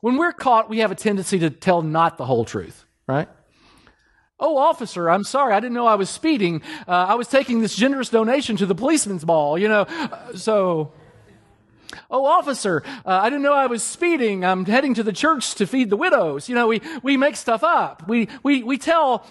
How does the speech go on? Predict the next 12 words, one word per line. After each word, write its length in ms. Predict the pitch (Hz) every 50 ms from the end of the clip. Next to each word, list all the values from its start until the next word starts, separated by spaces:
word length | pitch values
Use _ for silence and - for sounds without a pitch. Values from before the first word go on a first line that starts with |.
| -
not 440 | - 202 220 240 311 330 320 320 -
the 80 | 269 208
whole 200 | 208 190 175 156
truth. 560 | - - 147 127 - - - - - - - - _ _ _ _ _ _ _ _ _ _ _ _ - - 208
<laughs> 280 | - 254 - 302 302 233
You 120 | 294 320
never 280 | 349 359 349 349 359 320
say 220 | - - 269 240
to 180 | 220 - 233 220
a 40 | 190
police 280 | - 202 202 196 -
officer, 360 | 214 196 185 165 - - 170